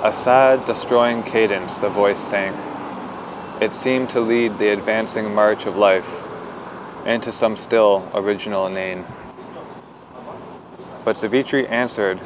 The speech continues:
to almighty death, O dark-browed sophist of the universe, who veils the real with its own idea, hiding with brute, hiding with brute objects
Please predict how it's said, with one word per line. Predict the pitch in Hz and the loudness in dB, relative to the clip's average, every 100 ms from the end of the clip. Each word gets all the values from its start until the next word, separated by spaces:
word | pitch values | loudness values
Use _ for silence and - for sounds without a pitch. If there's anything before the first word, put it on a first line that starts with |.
| - - | -10 0
to | |
almighty | - 110 107 104 104 | 6 6 6 2 0
death, | 98 98 87 - - - - - - - - - - - - - - - 120 | 2 2 2 -6 -16 -16 -18 -20 -20 -20 -16 -16 -14 -16 -16 -16 -14 2 6
O | 123 | 6
dark-browed | 113 120 117 - 110 110 101 | 8 6 6 6 8 8 6
sophist | - 107 - 101 95 110 | 6 8 8 4 4 0
of | 90 | 0
the | 101 | 0
universe, | 101 92 95 90 - - - - - - - - - | 0 2 2 0 -6 -16 -16 -18 -18 -18 -16 -12 -4
who | 117 | 2
veils | 113 123 127 | 6 8 6
the | - 113 | 4 0
real | 107 117 101 92 - - - - - | 2 2 2 2 -4 -16 -16 -16 -4
with | 104 110 | 0 0
its | 104 | 2
own | 117 117 110 | 4 4 4
idea, | 104 98 104 98 92 - - - - - - - - - - - - | 2 2 4 4 4 0 -14 -14 -14 -14 -16 -16 -14 -14 -14 -14 2
hiding | 117 120 131 | 8 8 6
with | 123 117 | 2 0
brute, | 120 127 | 2 2
hiding | - - - - - 117 123 117 | 0 -12 -10 -6 4 6 6 2
with | 101 | 0
brute | 113 120 - | 2 0 6
objects | 104 113 104 101 95 | 8 8 8 4 4